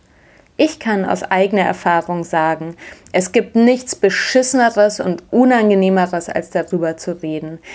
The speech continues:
Das macht keinen Spaß, das tut weh, jedes einzelne Mal. Ich möchte hier die wunderbare Theresa Bücker, Chefredakteurin von Edition F, zitieren.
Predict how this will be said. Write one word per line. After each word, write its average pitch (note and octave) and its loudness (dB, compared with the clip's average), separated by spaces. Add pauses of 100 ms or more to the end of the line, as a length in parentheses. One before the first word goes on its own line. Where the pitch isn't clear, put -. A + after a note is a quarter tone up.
(120)
Das B3+ -4
macht F4+ -2
keinen F#3 0
Spaß, G3+ -2 (240)
das G#3+ 2
tut F#3 -4
weh, G#3 4 (300)
jedes B3 2 (140)
einzelne G3 -2 (140)
Mal. E3+ -2 (1900)
Ich A#3+ -2
möchte C4+ 4
hier C4+ 2
die B3 0
wunderbare A3+ 4
Theresa G3+ 2
Bücker, B3 0
Chefredakteurin A3 -2
von F#3+ -6
Edition G3 -4
F, F3+ -8
zitieren. E3+ -12